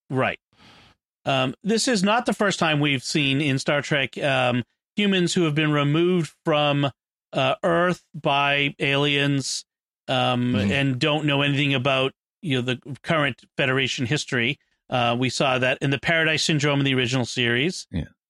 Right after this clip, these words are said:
Speaker 3: I, I kinda liked the Enterprise episode where they kidnapped a bunch of people from the Old West, and then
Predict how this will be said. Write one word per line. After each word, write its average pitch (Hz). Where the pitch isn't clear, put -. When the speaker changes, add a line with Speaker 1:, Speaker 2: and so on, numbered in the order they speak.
Speaker 3:
I, 135
I 131
kinda 139
liked 120
the 107
Enterprise 101
episode 85
where 85
they 87
kidnapped 101
a -
bunch 90
of 87
people 101
from 90
the 90
Old 90
West, 90
and 80
then 82